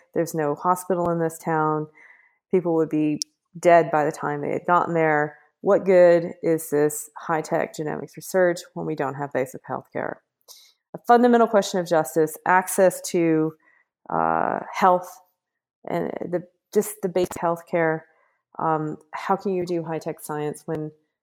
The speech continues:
when that's not being provided? And that was a theme that I heard constantly over the course of the decade that I do, did this work. And oftentimes genome scientists would say to me,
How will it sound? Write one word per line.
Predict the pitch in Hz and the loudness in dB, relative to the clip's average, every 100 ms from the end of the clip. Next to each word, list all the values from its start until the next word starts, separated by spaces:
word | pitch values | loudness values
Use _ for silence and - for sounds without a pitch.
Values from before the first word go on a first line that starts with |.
| _ _ | _ _
when | 165 165 | -6 -4
that's | 160 - | -4 -4
not | 147 147 | -10 -6
being | 151 | -8
provided? | 147 151 156 160 143 - - | -6 0 2 2 0 -10 -8
And | 185 190 | -2 4
that | 302 | 4
was | 226 | 4
a | 185 | -2
theme | - - 226 220 202 | -4 0 2 4 2
that | 156 | 0
I | |
heard | - 202 190 185 - | -2 2 4 2 -2
constantly | - 220 214 214 190 160 | -8 -2 -2 -2 -4 -2
over | 156 156 | 0 -2
the | |
course | - 160 - | -2 -4 -4
of | 139 | -6
the | |
decade | 151 - 131 - | -4 -4 -4 -4
that | 139 | -2
I | - | -4
do, | - - _ | -4 -8 _
did | - 123 | -6 -4
this | - - | -4 -8
work. | - 92 - _ _ _ _ _ _ _ _ _ _ _ _ _ _ _ _ _ - | -6 -6 -6 _ _ _ _ _ _ _ _ _ _ _ _ _ _ _ _ _ -4
And | 214 208 208 196 - _ | 2 4 2 -2 -10 _
oftentimes | - 214 240 262 262 220 196 190 190 - | 0 4 4 4 -2 0 0 0 -2 -6
genome | 190 190 185 | -2 -2 -2
scientists | - 180 180 185 | -2 -4 -4 -4
would | 190 - | -6 -2
say | 185 | 0
to | 185 | 0
me, | 185 185 | 0 -2